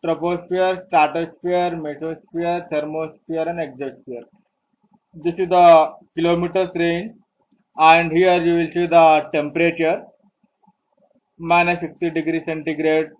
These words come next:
uh, zero degree centigrade, minus eighty-five degree centigrade, fifteen hundred degree centigrade, and, uh, two thousand degree centigrade. And in the different layers, we will see the different transport and natural phenomenon.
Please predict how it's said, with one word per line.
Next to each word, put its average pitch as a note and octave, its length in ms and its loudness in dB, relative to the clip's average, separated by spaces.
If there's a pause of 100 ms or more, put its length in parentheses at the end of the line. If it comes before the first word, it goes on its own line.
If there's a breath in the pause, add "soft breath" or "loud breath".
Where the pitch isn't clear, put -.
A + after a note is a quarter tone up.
(160)
uh, D#3+ 160 -4
zero E3 240 -2
degree D#3+ 360 -6
centigrade, D3 580 -8
minus D#3 380 -4 (100)
eighty-five D#3+ 480 -4
degree D#3 320 -8
centigrade, D3+ 600 -12
fifteen D#3 260 -10
hundred D#3+ 320 -8
degree D3+ 320 -10
centigrade, C#3+ 640 -10 (460)
and, D3 440 0
uh, D3 320 2 (140)
two D#3+ 180 -4
thousand D#3 380 -2
degree C#3+ 280 -8
centigrade. B2+ 520 -12 (920)
And F#3 360 0
in G3 160 -8
the G#3+ 80 -6 (120)
different G3 380 -4
layers, F#3+ 320 2
we F3+ 120 0
will F3 260 -4
see F#3 120 -4
the E3 680 2
different E3 400 -8
transport E3 520 -4
and E3+ 140 -6
natural D#3 500 -4
phenomenon. D#3 680 -8